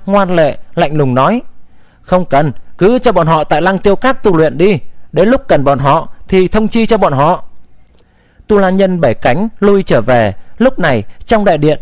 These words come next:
chỉ còn bốn gã nam tử Tu La tộc và một nữ tử Tu La tộc.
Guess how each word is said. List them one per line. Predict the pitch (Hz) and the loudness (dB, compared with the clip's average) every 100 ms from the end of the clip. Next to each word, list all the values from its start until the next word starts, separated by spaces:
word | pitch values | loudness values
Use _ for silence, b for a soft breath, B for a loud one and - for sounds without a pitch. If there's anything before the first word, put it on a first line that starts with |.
| - | -2
chỉ | 170 | -2
còn | 160 131 | 0 0
bốn | 135 202 | 0 0
gã | 180 190 | 0 0
nam | 202 196 | 0 -2
tử | - 123 110 | 0 0 2
Tu | 190 | 0
La | 185 | 0
tộc | 175 143 - - - | 0 0 -2 -6 -8
và | - 170 | -2 0
một | 165 - | 0 0
nữ | 214 | 0
tử | - 180 120 | 2 0 0
Tu | 208 | 0
La | 202 196 | 0 0
tộc. | - 135 | 0 0